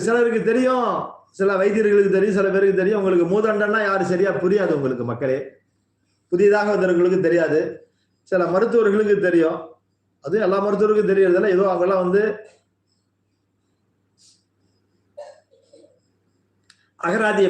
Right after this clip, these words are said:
பார்த்து இதுக்குன்னு தனியாக ஒவ்வொரு மூலிகைகளுக்கும் என்னென்ன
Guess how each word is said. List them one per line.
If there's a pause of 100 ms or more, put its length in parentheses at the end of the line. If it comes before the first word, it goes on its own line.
பார்த்து (1000)
இதுக்குன்னு
தனியாக (220)
ஒவ்வொரு
மூலிகைகளுக்கும்
என்னென்ன